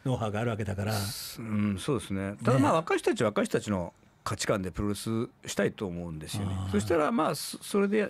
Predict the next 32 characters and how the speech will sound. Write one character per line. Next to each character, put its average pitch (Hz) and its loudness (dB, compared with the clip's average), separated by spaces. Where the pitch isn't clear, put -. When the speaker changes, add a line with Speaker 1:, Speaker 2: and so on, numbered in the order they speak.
Speaker 2:
や 185 -2
っ 170 -4
て 202 -2
い 202 -4
け 240 -2
ば 104 0
い - 2
い 101 0
ん - -2
じ 135 -2
ゃ 101 -2
な 82 -8
い - -14
か 80 -10
な 80 -12
と - -8
は 82 -8
思 98 -4
い - -2
ま 107 -2
す - -8
け - -10
ど 78 -12
ね。 78 -12
Speaker 1:
う 95 -8
ん。 87 -8
Speaker 2:
は 98 0
い。 87 -4
Speaker 1:
な 82 -16
る 82 -16
ほ 87 -14
ど 80 -12